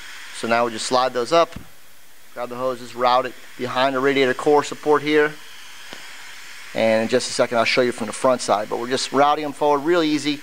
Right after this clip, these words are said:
nice clean, pay attention what's around it. Slide 'em both up to the front. All right, got one, let's get the other one.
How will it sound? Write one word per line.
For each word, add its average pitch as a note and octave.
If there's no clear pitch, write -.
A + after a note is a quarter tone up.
nice C#3+
clean, D3
pay C#3+
attention C#3
what's C3+
around C3+
it. C#3
Slide C3+
'em B2+
both C3
up C3
to -
the B2
front. A2
All A2+
right, B2+
got B2+
one, D3
let's C3+
get B2
the B2+
other D3
one. D#3